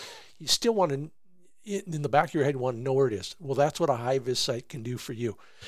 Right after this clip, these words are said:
That's why their original equipment on Smith and Wesson, Benelli, Browning, Remington. Learn more about them at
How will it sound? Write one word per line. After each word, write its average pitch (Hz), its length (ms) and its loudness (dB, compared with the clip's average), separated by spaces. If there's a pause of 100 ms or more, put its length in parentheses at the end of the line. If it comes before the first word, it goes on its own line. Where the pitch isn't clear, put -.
(140)
That's 156 240 -2
why 151 200 4
their 123 280 2
original 160 580 2
equipment 143 460 0
on 113 140 -6
Smith 151 340 -2
and 170 100 -2
Wesson, 131 380 0
Benelli, 123 420 0
Browning, 135 600 -2 (160)
Remington. 175 760 0 (840)
Learn 190 200 4
more 185 200 6
about 160 260 6
them 131 220 2
at - 80 -10